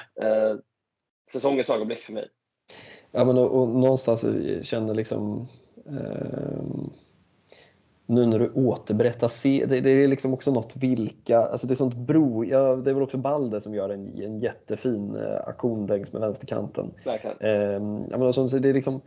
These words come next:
Speaker 2: det är Lewandowski som är, liksom, vad gör han här?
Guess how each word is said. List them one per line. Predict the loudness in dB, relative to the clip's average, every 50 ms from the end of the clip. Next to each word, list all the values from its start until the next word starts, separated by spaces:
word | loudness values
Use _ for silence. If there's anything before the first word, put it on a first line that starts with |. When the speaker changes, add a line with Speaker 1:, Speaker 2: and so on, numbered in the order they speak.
| -16 -20 _ _ _ _ _ _
Speaker 2:
det | -4 0
är | 0
Lewandowski | 2 2 2 2 2 4 2 2 2 -2 -6 -8 -8 -6 -6
som | -4 -4 -4
är, | -2 -2 -2 -2 -4 -6 -8 -12
liksom, | -12 -12 -12 -12 -14 -16 -18 _ _ _ _ _ _ _ _ _ _ _ _ _ -16 -14 -14 -14 -14 -18 _ _ _ _ -4
vad | -2 0 2
gör | 4 4 4 6 6 4
han | 4 2 0 -2
här? | -2 -4 -4 -4 -2 -4 -4